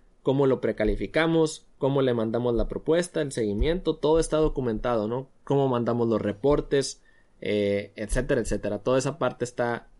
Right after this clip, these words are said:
está documentada y nos permite, pues, eh, pues ser más eficientes, ¿no? Y también crecer más rápido.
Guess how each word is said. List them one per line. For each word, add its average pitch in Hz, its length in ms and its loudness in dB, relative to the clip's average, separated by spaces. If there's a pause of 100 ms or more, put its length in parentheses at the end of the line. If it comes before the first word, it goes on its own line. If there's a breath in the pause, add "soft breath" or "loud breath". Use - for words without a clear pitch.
(240)
está 131 180 0
documentada 170 640 2
y 160 60 4
nos 147 160 2
permite, 127 680 0 (360)
pues, 135 380 0 (160)
eh, - 420 -6
pues 113 160 -6
ser 120 100 0
más 135 160 0
eficientes, 143 500 -2
¿no? 180 160 -4
Y 160 100 -2
también 123 280 -4
crecer 131 260 -2
más 120 160 -2
rápido. 123 380 -6